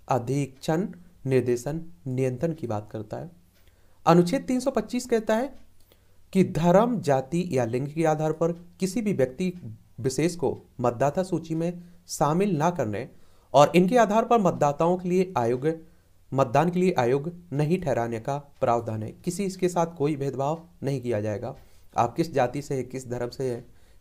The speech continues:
फीमेल हैं, मेल हैं, यानी कि पुरुष हैं, महिला हैं या ट्रांसजेंडर हैं, सबको वोट दे-, देने का अधिकार है। और आपकी उम्र अठारह साल हो चुकी होगी तो आपका वोटर सूची में नाम जुड़ चुका होगा,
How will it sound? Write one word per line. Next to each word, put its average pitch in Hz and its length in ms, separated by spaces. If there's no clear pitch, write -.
फीमेल 139 380
हैं, 135 280
मेल 139 260
हैं, 127 100
यानी 123 220
कि 135 120
पुरुष 135 300
हैं, 135 100
महिला 120 280
हैं 127 220
या 127 100
ट्रांसजेंडर 139 640
हैं, 120 180
सबको 185 360
वोट 131 240
दे-, 123 240
देने 120 260
का 160 200
अधिकार 117 400
है। 135 120
और 117 120
आपकी 143 240
उम्र 151 200
अठारह 131 320
साल 131 200
हो 127 120
चुकी 151 260
होगी 160 200
तो 175 120
आपका 117 240
वोटर 117 240
सूची 147 280
में 160 280
नाम 123 220
जुड़ 120 140
चुका 107 240
होगा, 110 280